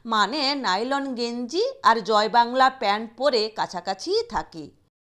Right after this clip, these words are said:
ইচ্ছামতি বহে যায় আর একটা নৌকা এপার ওপার করে। এপার থেকে জিনিস যায়, ওপার থেকে জিনিস আসে। এখন চলছে গুঁড়ো দুধের জো,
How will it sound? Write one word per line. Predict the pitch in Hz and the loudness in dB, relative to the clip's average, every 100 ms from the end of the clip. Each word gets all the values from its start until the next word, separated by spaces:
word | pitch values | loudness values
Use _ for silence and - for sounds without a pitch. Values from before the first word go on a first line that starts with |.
| - | -12
ইচ্ছামতি | - 285 - 403 370 370 381 | -8 -8 -6 -4 -4 -2 -2
বহে | 320 247 240 320 | 0 0 0 -4
যায় | 311 311 330 440 - | 2 4 4 0 4
আর | 226 277 | 4 6
একটা | 285 - 311 | 0 0 -2
নৌকা | 294 240 240 247 285 320 - | 0 -2 -6 -4 0 0 0
এপার | 220 226 240 254 | -6 0 4 4
ওপার | 202 170 180 170 | 2 0 2 0
করে। | 170 156 156 147 - _ - - | -2 -6 -6 -10 -16 _ -20 -8
এপার | 254 - 285 294 | -6 2 2 2
থেকে | 294 294 302 | -6 -4 -4
জিনিস | 233 262 277 277 226 | -2 -6 -6 -6 -2
যায়, | 330 320 156 - | 4 4 4 -2
ওপার | 202 208 240 226 | -4 0 2 0
থেকে | - 233 254 240 | -4 -8 -2 -2
জিনিস | 190 226 233 240 | -2 -6 -6 -4
আসে। | - 208 - 226 240 _ - - | -4 -4 -6 -12 -12 _ -20 -14
এখন | - 381 - 349 466 466 | -2 -2 -2 -6 -6 -6
চলছে | 330 269 277 - 440 403 208 | -2 -2 -2 -4 -4 -4 -4
গুঁড়ো | 247 294 302 | -2 0 0
দুধের | 214 214 254 302 214 | -2 -6 -4 -4 -6
জো, | 185 175 160 | -8 -8 -8